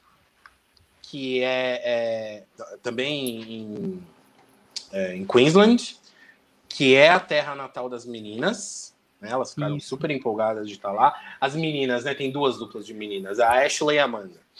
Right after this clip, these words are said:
Speaker 1: Ficaram super empolgadas de tá lá e, e acho que uma das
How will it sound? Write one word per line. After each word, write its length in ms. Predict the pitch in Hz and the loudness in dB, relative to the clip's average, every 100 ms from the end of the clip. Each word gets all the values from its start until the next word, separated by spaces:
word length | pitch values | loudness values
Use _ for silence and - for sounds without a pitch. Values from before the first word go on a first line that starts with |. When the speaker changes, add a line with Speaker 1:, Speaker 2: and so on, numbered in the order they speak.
| - - - _ - - | -20 -20 -20 _ -6 -6
Speaker 1:
Ficaram 240 | - 120 | -2 -2
super 260 | 123 147 165 | -2 -4 -4
empolgadas 460 | 156 151 139 131 123 | -2 0 0 -2 -6
de 80 | |
tá 100 | - | -2
lá 160 | 120 139 | 2 2
e, 180 | 190 247 - | 0 -4 -2
e 120 | 190 | 0
acho 200 | 233 - | 0 -2
que 180 | - 247 _ _ _ _ _ _ _ - | -12 -16 _ _ _ _ _ _ _ -4
uma 160 | 185 240 | 2 2
das 240 | 233 - | 2 -6